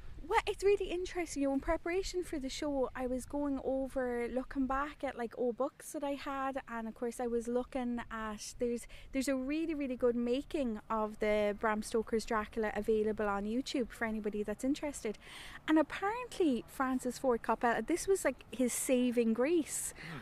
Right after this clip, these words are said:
Speaker 1: The, like, the, the Godfather Part Three had nearly bankrupted him and his company, and,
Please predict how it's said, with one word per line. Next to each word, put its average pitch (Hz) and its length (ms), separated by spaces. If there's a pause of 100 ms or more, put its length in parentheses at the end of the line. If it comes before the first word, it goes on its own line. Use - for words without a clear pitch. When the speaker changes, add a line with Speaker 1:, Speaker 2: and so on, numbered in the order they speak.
(140)
Speaker 1:
The, 285 140
like, 277 240
the, 262 500
the 240 320
Godfather 269 680
Part 240 340
Three 277 280
had 269 180
nearly 233 420 (120)
bankrupted 269 800
him 226 240
and 214 80
his 214 220
company, 294 640 (440)
and, 277 340